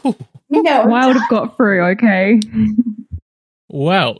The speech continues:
Speaker 1: talking about number one in the league to number one in our hearts,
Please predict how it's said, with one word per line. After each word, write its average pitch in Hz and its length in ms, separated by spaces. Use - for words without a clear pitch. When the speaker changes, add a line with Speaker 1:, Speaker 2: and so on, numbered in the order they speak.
Speaker 1:
talking 220 340
about 180 200
number 156 240
one 147 120
in 131 80
the 139 100
league 135 600
to 123 500
number 143 380
one 131 160
in 123 100
our 123 160
hearts, 139 720